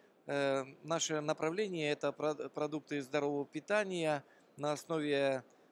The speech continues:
э, на основе натуральных продуктов, без, э, содержания красителей, ароматизаторов, э, ну и прочих синтетических, э, э, продуктов, которые там часто употребляют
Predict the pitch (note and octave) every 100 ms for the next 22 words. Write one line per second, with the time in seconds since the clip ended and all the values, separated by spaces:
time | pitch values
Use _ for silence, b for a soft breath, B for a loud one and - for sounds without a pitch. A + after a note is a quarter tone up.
0 | - C3 C3 C3 B2+ B2+ B2+ A#2+ - -
1 | C#3 C#3+ - E3+ D3+ C#3+ C#3 D#3 E3 D#3
2 | D3 - D3 C#3 D3+ - C3+ B2 B2 D3
3 | C3 - C3+ B2 - C3+ C#3+ C#3 D3+ C#3+
4 | C#3 C3+ C3 - B B - - D3+ -
5 | G3 F#3 E3 E3 D#3+ C#3+ C#3 C3+ - C3+
6 | D#3+ F3 - D#3 D#3 D3 - C#3+ C3+ C3+
7 | C3+ C3 F#3+ G3 D#3 D#3+ D3+ D#3+ F3 D3
8 | B2+ D3 C3+ C3+ D#3 C#3+ - C#3+ - C3
9 | B2+ B2+ - B B B - C3 C#3 C#3+
10 | F3+ - C#3+ - C3+ D3+ C#3 C3+ C3 C#3
11 | B2+ B2 B2 D3+ D3+ - B2 - C3 B2+
12 | C#3+ C#3 B2+